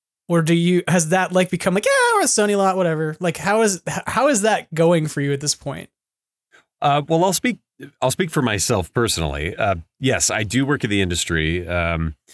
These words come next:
Speaker 2: I actually worked on the Sony lot for a little while back when I was
Speaker 1: Yeah.
Speaker 2: an event, um, an office manager for the Producers Guild,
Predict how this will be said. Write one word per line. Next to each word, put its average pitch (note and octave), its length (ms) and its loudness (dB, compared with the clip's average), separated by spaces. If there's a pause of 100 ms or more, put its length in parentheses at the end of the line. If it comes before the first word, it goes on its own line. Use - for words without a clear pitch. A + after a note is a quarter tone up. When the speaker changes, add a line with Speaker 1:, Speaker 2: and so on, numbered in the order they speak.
(520)
Speaker 2:
I G#2 360 0
actually C3+ 340 0
worked G#2+ 340 -2
on G2+ 120 0
the G2 60 0
Sony F2 280 -2
lot E2+ 240 -2
for F2+ 500 0
a F2 60 -6
little F#2 240 0
while F2+ 640 0
back F2+ 340 -6
when F#2 120 -2
I - 80 0
was D2+ 140 0
Speaker 1:
Yeah. D#2+ 40 -4
Speaker 2:
an D#2+ 60 -2
event, F2 580 -4 (140)
um, E2 420 -4
an F2 100 -4
office G2+ 300 -2
manager E2+ 380 -2
for E2+ 280 -4
the D#2 200 -4 (260)
Producers F#2+ 460 -2
Guild, D2+ 340 -6